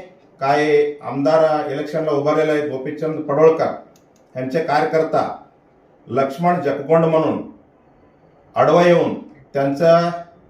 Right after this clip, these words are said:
हात केले. मी थांबले. त्यांनी विचारले, "तुम्ही इलेक्शन असताना लिंगायतावर प्रभाव गा-, ठा-, का-, घालायला चालले काय?"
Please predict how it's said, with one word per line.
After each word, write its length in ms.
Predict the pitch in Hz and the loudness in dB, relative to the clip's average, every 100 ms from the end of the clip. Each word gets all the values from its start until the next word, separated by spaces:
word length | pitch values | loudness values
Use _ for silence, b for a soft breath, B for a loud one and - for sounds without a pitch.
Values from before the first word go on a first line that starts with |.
| _ _ _ _ _ - | _ _ _ _ _ 0
हात 200 | - - | 2 2
केले. 480 | 175 143 - - - - _ _ - | 0 -2 -2 -8 -18 -20 _ _ -12
मी 100 | 160 | -6
थांबले. 460 | 151 147 165 160 - - - _ _ - | 0 2 4 2 0 -6 -18 _ _ -6
त्यांनी 180 | 165 | -2
विचारले, 720 | 165 156 180 160 143 - - - _ _ _ _ _ | -2 0 0 2 0 -2 -6 -18 _ _ _ _ _
"तुम्ही 560 | 160 170 180 180 180 - - | -2 -2 -2 -4 -8 -12 -8
इलेक्शन 360 | - 165 185 170 | -4 -2 0 0
असताना 760 | 160 - 175 175 175 175 - - | 0 0 2 2 0 -2 -6 -14
लिंगायतावर 600 | 120 147 156 170 165 170 170 | -6 -2 2 2 2 -2 -2
प्रभाव 400 | 147 147 165 160 | -4 2 2 4
गा-, 340 | 160 156 151 | 4 4 0
ठा-, 260 | 151 151 151 | -2 -4 -4
का-, 500 | 151 143 - - 135 | -4 -6 -10 -12 -2
घालायला 380 | 143 156 147 | 2 2 0
चालले 280 | - 151 147 | -4 -2 0
काय?" 360 | 147 143 139 | 0 0 -2